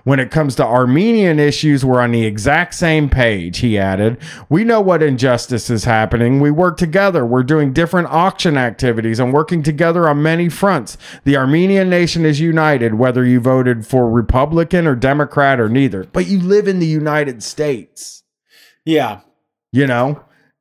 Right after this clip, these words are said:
Speaker 2: Yeah, I, I, um, I don't, I don't understand how you go and perform music with somebody like that and you don't have an understanding of what it's about.
Speaker 1: Yeah. Uh, so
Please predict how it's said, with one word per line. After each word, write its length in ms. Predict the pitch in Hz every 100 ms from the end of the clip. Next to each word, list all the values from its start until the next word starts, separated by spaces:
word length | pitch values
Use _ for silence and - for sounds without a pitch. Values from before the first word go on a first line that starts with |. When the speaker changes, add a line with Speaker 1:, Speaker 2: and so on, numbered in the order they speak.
| -
Speaker 2:
Yeah, 220 | 156 147
I, 260 | 131 131 -
I, 280 | 151 160 160
um, 460 | 151 151 143 135 _ _ _ _ _ _ _ _ _ - - - - -
I 180 | 139 160
don't, 380 | 151 170 180 - _ _ _ _
I 140 | - 151
don't 440 | 139 185 185 180 -
understand 920 | 151 175 170 156 - - 151 147 139
how 280 | 127 131 139
you 220 | 143 139
go 340 | 127 135 135 131
and 120 | 127
perform 500 | 127 117 139 135 127
music 440 | 123 135 131 131
with 100 | 131 123
somebody 400 | 127 120 120 120
like 300 | 117 117 -
that 300 | 117 113 120
and 400 | 123 123 117 117 _ _
you 140 | - 143
don't 440 | 123 131 127 -
have 300 | - 127 123
an 80 | 123
understanding 720 | 123 123 123 - 127 123 120
of 100 | 117
what 160 | 117 120
it's 200 | 110 120
about. 440 | 107 110 101 - _ _ _ _ _ _ _
Speaker 1:
Yeah. 400 | 160 180 127 - - _ _ _ -
Uh, 300 | 151 143 131
so 400 | - 170 147